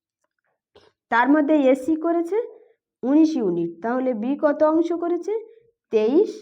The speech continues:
মাইনাস উনিশ, ফোর ইউনিট। বোঝা গেছে? তাহলে তেইশের ভ্যালু কত বলা রয়েছে? পাঁচশো পঁচাত্তর টাকা। তাহলে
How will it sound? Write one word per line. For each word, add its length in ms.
মাইনাস 400
উনিশ, 260
ফোর 200
ইউনিট। 320
বোঝা 260
গেছে? 240
তাহলে 300
তেইশের 520
ভ্যালু 220
কত 160
বলা 280
রয়েছে? 280
পাঁচশো 400
পঁচাত্তর 640
টাকা। 220
তাহলে 260